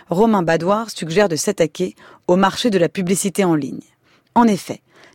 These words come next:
démonétiser les contenus qui propagent des discours de haine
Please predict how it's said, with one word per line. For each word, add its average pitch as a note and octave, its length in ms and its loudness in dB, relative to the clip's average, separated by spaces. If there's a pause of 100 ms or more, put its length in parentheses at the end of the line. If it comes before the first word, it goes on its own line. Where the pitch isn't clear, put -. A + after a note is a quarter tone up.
(100)
démonétiser A3 720 4
les D#3 100 0
contenus E3+ 500 -4
qui D#3 120 -12
propagent E3+ 420 0
des D3+ 80 -6
discours F3 340 0
de D3 140 0
haine F#3+ 300 0